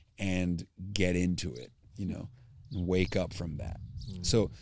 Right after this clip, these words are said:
Speaker 1: so it ends up definitely being a, it lights a fire under your ass.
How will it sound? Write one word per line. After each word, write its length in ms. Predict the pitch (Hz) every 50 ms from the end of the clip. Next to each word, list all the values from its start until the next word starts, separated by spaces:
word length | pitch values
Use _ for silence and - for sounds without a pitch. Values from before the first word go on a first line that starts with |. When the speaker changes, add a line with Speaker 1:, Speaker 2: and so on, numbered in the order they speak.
| - -
Speaker 1:
so 180 | - 147 135
it 80 | 131 139
ends 220 | 156 175 175 143
up 180 | 160 151 - -
definitely 440 | - 135 120 117 135 127 120 110 104
being 300 | 95 107 113 107 101 98
a, 300 | 92 87 85 80 80 - - - - - - - - - - - - -
it 80 | 123 120
lights 240 | 127 135 135 - 120
a 40 |
fire 460 | 110 - - 127 117 113 113 110 104 95
under 220 | 98 101 98 98
your 180 | 95 90 90 85
ass. 560 | - 82 85 80 64 - - - - - -